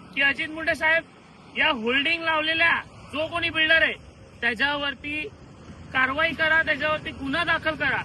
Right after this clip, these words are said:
आणि संबंधित मी अज-, अजित मुठे साहेबांशी जेव्हा बोलणं केलं, अजित मुठे साहेबांनी मला स्पष्ट सांगितलं, जेवढ्या होल्डिंग पडल्यात त्यांचा स्ट्रक्चर ऑफ रिपोर्ट घेणार आम्ही. स्ट्रक्चर रिपोर्टमध्ये जर ते चांगलं नसतात,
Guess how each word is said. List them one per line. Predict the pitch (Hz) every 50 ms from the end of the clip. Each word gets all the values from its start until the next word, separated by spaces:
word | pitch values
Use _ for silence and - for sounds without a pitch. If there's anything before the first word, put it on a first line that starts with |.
| - - - - - - - - -
आणि | 214 247 285 302
संबंधित | 285 - 277 269 254 262 302 311 311 302 330 330 330 -
मी | 311 330
अज-, | 320 302 294 - 311
अजित | 277 262 - - 311
मुठे | 311 311 302 311
साहेबांशी | 302 302 294 285 302 294 294
जेव्हा | 285 254 302 302 294
बोलणं | 269 277 277 277 294 302
केलं, | 294 294 294 294
अजित | 302 302 269 240 254 285
मुठे | 269 294 285 294
साहेबांनी | 285 285 285 285 285 285
मला | 294 294 294
स्पष्ट | 277 - - 277 269 - 294
सांगितलं, | 277 285 277 269 269 254 294
जेवढ्या | 285 208 262 254 262 262 - 311
होल्डिंग | 311 277 277 269 254 294 294
पडल्यात | 277 - 302 285 277 285 277 - - - - - - - - - -
त्यांचा | - 254 254 240 - 311
स्ट्रक्चर | 277 - - 277 254 - - 294 277
ऑफ | 302 294 - -
रिपोर्ट | 269 - - 285 302 294 294 - - -
घेणार | 220 247 254 269 285 294
आम्ही. | 294 294 277 285 311 311
स्ट्रक्चर | - - - - - 277 285 277
रिपोर्टमध्ये | 277 247 285 285 285 285 285 285 277 277
जर | 285 294
ते | 285 294 294
चांगलं | - - 277 302 269 277 285
नसतात, | 277 262 - 294 277 254